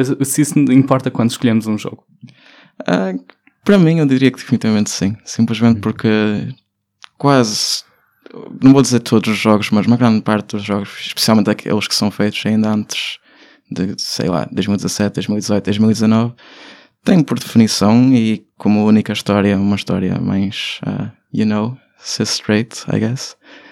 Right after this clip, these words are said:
Speaker 2: Ah, por isso, quando va-, acontecem assim histórias diferentes em que me consigo inserir de uma outra maneira lá,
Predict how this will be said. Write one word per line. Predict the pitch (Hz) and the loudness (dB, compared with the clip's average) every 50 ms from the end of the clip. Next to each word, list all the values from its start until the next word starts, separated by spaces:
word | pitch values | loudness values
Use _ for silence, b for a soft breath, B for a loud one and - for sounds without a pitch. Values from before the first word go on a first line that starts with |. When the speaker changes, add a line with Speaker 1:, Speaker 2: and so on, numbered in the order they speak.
| b b b b - | b b b b -2
Speaker 2:
Ah, | - 117 120 120 120 120 117 120 _ | 2 4 4 4 4 2 0 -2 _
por | - 135 | 2 4
isso, | 139 - - - | 4 4 2 0
quando | - 143 139 139 143 131 | 2 6 6 6 6 4
va-, | 131 113 90 | 2 0 0
acontecem | 95 - - 120 117 131 123 127 123 123 - 120 | 0 0 -2 2 4 6 6 6 4 2 2 0
assim | 120 - - 117 117 117 113 113 110 110 - - | 0 2 2 4 4 6 4 4 2 0 -2 -4
histórias | - - - 113 110 110 110 104 - - - - | -4 -2 0 0 2 2 0 0 -2 -6 -6 -4
diferentes | - 104 - - 101 101 101 101 98 - - 92 | -4 -6 -4 -2 0 2 2 2 0 -2 -2 -2
em | 98 98 | -2 -2
que | - - 95 98 95 98 - b b b b b b b | -2 -4 -4 -4 -4 -6 -10 b b b b b b b
me | - 104 | -2 2
consigo | - 113 - - 110 107 | 2 2 2 4 4 4
inserir | 110 107 - - 107 107 104 98 | 4 4 4 2 2 2 0 0
de | - 107 | -2 -2
uma | 98 101 98 - - - | 0 0 0 0 -2 -2
outra | - 104 104 - 101 | -2 -2 0 2 2
maneira | 104 101 101 104 101 101 98 | 4 4 6 4 4 2 2
lá, | 98 101 101 98 110 120 | 0 0 0 -2 -2 -6